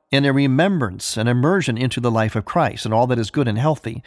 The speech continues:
So there's proper days and times to celebrate holy days, proper kinds of prayers at certain times of the day.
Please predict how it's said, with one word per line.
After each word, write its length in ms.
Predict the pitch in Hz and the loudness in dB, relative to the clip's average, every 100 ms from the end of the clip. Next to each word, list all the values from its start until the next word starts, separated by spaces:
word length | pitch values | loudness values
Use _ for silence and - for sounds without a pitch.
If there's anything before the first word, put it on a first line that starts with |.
| - - | -20 -8
So 100 | - | -2
there's 200 | 139 131 | 0 0
proper 360 | - 147 - 131 | 0 -2 0 -2
days 340 | 131 139 123 | 0 0 2
and 140 | 113 98 | -2 -2
times 460 | 147 139 113 98 | 0 2 0 -2
to 80 | 123 | -6
celebrate 440 | - 131 117 110 | -2 0 0 -2
holy 240 | - 175 147 | 0 0 0
days, 380 | 107 90 - - | -2 -4 -8 -6
proper 400 | - 139 135 123 - | 0 0 2 -2 -2
kinds 340 | - 143 143 | -2 0 2
of 140 | 123 - | -2 -4
prayers 400 | - 180 131 107 | 0 2 2 0
at 80 | 101 | -2
certain 320 | 156 - 113 | -4 -4 -6
times 400 | - 170 208 180 | -4 -2 0 -2
of 40 | - | -2
the 80 | |
day. 400 | 104 101 90 101 | -2 -2 -6 -10